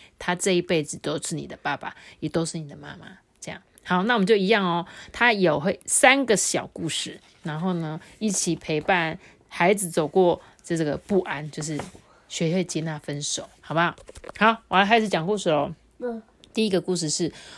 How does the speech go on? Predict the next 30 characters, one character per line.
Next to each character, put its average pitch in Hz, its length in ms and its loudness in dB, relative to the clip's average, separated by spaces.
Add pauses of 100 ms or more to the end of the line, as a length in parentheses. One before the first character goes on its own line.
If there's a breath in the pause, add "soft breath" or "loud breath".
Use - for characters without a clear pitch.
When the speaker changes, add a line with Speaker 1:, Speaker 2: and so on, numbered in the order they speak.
(140 loud breath)
Speaker 1:
我 180 140 2
生 311 260 6
命 311 160 6
中 247 380 4
最 202 180 4
糟 185 320 2
糕 220 300 2
的 175 80 0
一 - 140 -10
天。 - 380 -10 (600 soft breath)
我 185 100 2
生 294 180 6
命 294 120 4
中 277 160 4
最 269 140 6
高， 233 280 6 (160)
糟 214 180 4
糕 202 200 4
的 180 80 4
那 170 160 4
一 170 80 4
天 160 240 0
啊， - 340 -6
从 156 220 -2
一 170 80 0
开 151 260 -4
始 - 240 -6
就 226 200 6
很 160 240 -4
糟。 139 420 -2